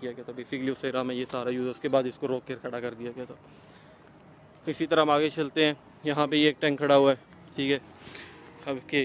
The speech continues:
इसकी basically ये tank है, armored vehicle है, ये भी एक armored vehicle है, launch है, launched bridge है पूरा। इसको, this is basically an M four sixteen, M four,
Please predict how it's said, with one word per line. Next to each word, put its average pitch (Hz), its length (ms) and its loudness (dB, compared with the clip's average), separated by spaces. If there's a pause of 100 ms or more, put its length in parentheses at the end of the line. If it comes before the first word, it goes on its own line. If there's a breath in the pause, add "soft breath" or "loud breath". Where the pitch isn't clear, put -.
(100)
इसकी 156 600 0
basically 147 480 -2
ये 151 280 6
tank 151 220 2
है, 147 160 4
armored 147 340 6
vehicle 147 300 4
है, 151 80 0
ये 190 100 10
भी 175 120 6
एक 160 100 4
armored 147 320 6
vehicle 147 300 2
है, 147 60 6
launch 135 340 4
है, 151 100 8 (160)
launched 135 520 2
bridge 139 260 6
है 147 100 8 (200)
पूरा। 147 240 6 (580 loud breath)
इसको, 175 340 8
this 156 220 0
is 180 140 2
basically 180 640 2
an 170 180 2 (140)
M 180 180 4 (420)
four 156 260 10
sixteen, 180 680 2 (200)
M 175 120 6
four, 175 200 8